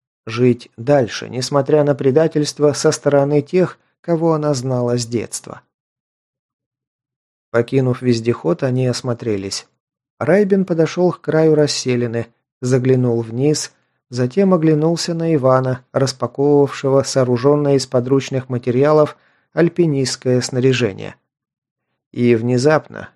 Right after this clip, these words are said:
выгнувшись, с шипящим звуком совершил мгновенное превращение.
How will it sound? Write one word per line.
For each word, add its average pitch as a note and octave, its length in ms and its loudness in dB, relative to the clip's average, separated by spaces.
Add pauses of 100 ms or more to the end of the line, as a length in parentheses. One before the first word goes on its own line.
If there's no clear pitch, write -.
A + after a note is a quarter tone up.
(120)
выгнувшись, B2+ 960 -2
с - 40 -20
шипящим C#3+ 720 0
звуком E3+ 460 0
совершил D3 640 0 (100)
мгновенное C#3 800 0
превращение. A#2+ 840 -4